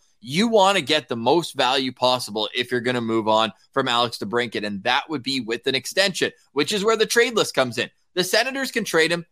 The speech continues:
to thirty-one different teams. Doesn't matter. What does matter is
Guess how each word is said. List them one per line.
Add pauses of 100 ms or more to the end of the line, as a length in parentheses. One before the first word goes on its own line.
(160)
to
thirty-one
different
teams. (320)
Doesn't
matter. (560)
What
does
matter (300)
is